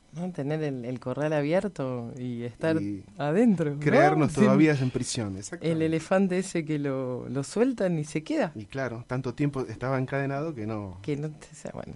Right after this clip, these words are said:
Speaker 1: chicos, sí, podemos salir, <laughs> ¿dónde se está? Agarren la puerta, derecho, ya estamos listo. Y bueno, una de las,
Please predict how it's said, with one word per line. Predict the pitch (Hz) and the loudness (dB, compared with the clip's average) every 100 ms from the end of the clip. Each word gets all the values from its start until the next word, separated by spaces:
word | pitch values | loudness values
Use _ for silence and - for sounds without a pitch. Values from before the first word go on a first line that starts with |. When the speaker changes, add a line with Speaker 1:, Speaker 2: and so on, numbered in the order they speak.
| - | -14
Speaker 1:
chicos, | 143 - 180 | -14 -10 -10
sí, | - - - - | -10 -12 -12 -12
podemos | 131 131 143 | -6 -2 -2
salir, | 110 131 165 190 214 233 | -2 -2 0 0 -2 -6
<laughs> | |
¿dónde | 143 131 113 151 151 | -4 -4 0 0 0
se | |
está? | 127 156 156 170 | -2 -2 -2 -2
Agarren | 127 127 139 123 | -4 -4 -6 -8
la | 131 | -6
puerta, | 143 170 180 190 190 | -4 -4 -2 -4 -4
derecho, | 135 127 151 160 180 | -6 -4 -4 -2 -4
ya | 143 | -4
estamos | 127 147 143 135 123 - - - - - - - - | -4 -2 0 -2 -4 -12 -20 -20 -20 -20 -20 -20 -12
listo. | - 185 - 214 | -6 -6 0 2
Y | |
bueno, | 214 165 160 | 4 4 4
una | 175 165 | 4 2
de | 147 | 0
las, | 113 110 | -2 -4